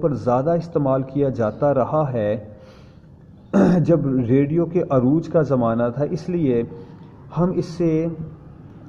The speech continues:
specifically ख़ास तौर पर एक audio aid के तौर पर इस, अ, जिक्र नहीं कर रहे जो कि business में इस्तेमाल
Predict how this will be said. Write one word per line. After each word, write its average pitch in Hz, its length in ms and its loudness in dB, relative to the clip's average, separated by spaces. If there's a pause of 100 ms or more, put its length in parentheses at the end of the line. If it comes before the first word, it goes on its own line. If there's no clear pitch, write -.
(120)
specifically - 880 -2
ख़ास 170 500 2
तौर 139 160 4
पर 113 360 0
एक 143 180 -2 (180)
audio 143 600 2 (500)
aid 151 340 2
के 165 80 0
तौर 131 260 2
पर 139 160 0
इस, 139 140 -2
अ, 127 400 0 (140)
जिक्र 123 340 -2
नहीं 127 340 0
कर 127 220 0
रहे 117 300 -2
जो 123 160 -4
कि 131 140 -2
business 151 580 -2
में 127 80 0
इस्तेमाल 110 560 -2